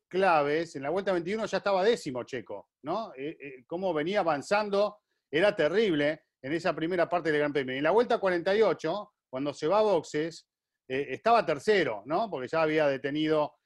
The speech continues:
en este caso, su compañero Stroll el auto para hacer también el, el, la parada correspondiente.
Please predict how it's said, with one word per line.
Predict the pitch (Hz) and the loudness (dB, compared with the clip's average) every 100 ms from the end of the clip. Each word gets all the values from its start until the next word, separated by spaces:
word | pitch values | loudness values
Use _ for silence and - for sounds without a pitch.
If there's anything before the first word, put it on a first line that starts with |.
| _ - | _ -10
en | 120 135 | -8 -8
este | - 127 | -8 -6
caso, | 143 - 143 131 123 120 | -6 -6 -6 -4 -4 -8
su | - 120 | -10 -12
compañero | 120 123 143 139 - | -10 -8 -6 -8 -8
Stroll | - 147 139 | -4 -2 -2
el | 131 | -2
auto | 151 147 151 143 - _ _ | -2 -2 -2 -4 -6 _ _
para | 135 131 | -2 -2
hacer | 120 143 | -2 -6
también | 139 135 143 135 | -6 -4 -4 -4
el, | 127 120 120 | -6 -8 -10
el, | 131 139 | -8 -6
la | 135 | -2
parada | 143 147 139 127 117 | -2 0 0 -2 -4
correspondiente. | 131 135 135 143 135 123 110 113 107 | -6 -6 -6 -6 -6 -6 -6 -8 -8